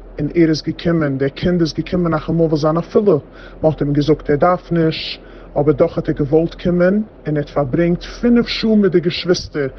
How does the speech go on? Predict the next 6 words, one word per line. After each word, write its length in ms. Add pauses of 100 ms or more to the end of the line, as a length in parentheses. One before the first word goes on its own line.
(240)
און 100
מיט 100
דער 100
משפחה, 580 (440)
מיט 260
ליבשאפט 1040